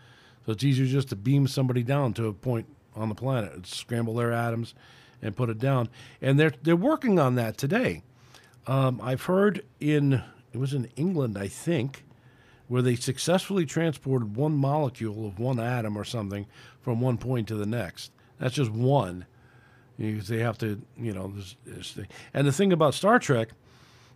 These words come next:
is when you watch the shows, they, they make references to other things, which would be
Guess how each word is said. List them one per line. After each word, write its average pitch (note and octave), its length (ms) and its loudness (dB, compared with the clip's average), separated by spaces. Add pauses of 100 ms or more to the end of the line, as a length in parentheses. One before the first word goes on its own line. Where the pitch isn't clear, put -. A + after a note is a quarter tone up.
is C3 140 2
when C#3+ 160 6
you C#3 80 6
watch E3 320 2
the C#3+ 80 -2
shows, D3 480 4
they, A#2 180 0
they A#2+ 220 0
make D3 260 2
references C#3+ 520 0
to - 120 -6
other B2+ 220 -2
things, A#2 480 0
which A#2+ 240 -4
would A#2+ 160 -4
be B2 220 -2